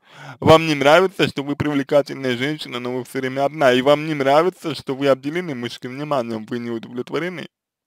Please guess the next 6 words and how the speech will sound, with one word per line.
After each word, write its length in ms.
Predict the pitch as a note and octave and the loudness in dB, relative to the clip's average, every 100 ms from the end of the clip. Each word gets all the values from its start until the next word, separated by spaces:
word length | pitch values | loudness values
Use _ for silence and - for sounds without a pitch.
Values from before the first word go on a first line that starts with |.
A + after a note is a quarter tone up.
| _ _ _ _ _ _ _ _ _ - _ | _ _ _ _ _ _ _ _ _ -20 _
Но 160 | C3 C3+ | -2 0
вы 100 | D3 | 2
настолько 540 | D#3 - E3 D3 C3 | 2 2 0 -2 -4
себя 300 | - B2+ B2 | -4 -2 -2
подавили, 760 | A#2 B2 B2+ D3+ A#3+ E3+ - - | 0 -2 -2 -2 -2 -2 -4 -6
подавили, 640 | C3 B2 C3 F#3+ A#2 - | 0 2 2 -2 -10 -12